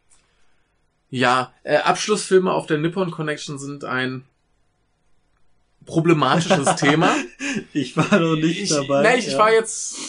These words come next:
Speaker 1: viermal auf der Nippon Connection, dreimal habe ich den Abschlussfilm, äh, gesehen. Ähm, vor zwei Jahren
Speaker 2: Mhm.
Speaker 1: lief, äh, Peter in the Toilet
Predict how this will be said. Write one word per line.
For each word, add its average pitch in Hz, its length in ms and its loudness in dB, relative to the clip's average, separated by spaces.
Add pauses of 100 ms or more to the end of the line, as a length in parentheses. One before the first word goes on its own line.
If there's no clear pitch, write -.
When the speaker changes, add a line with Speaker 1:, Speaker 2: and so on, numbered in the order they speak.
(140)
Speaker 1:
viermal 214 400 -2
auf 180 140 -2
der 180 100 0
Nippon 185 300 0
Connection, 185 340 -4
dreimal 156 380 0
habe 139 100 -2
ich - 80 -10
den 135 80 -12
Abschlussfilm, 139 680 -6 (500)
äh, 135 360 -2
gesehen. 147 800 0 (360)
Ähm, 147 540 0 (880)
vor 151 760 2 (320)
zwei 160 360 2
Jahren 240 340 -2 (420)
Speaker 2:
Mhm. 156 100 -6
Speaker 1:
lief, 165 340 -2
äh, 151 120 0
Peter 185 400 -2
in 156 120 -4
the 160 80 -6
Toilet 180 580 -2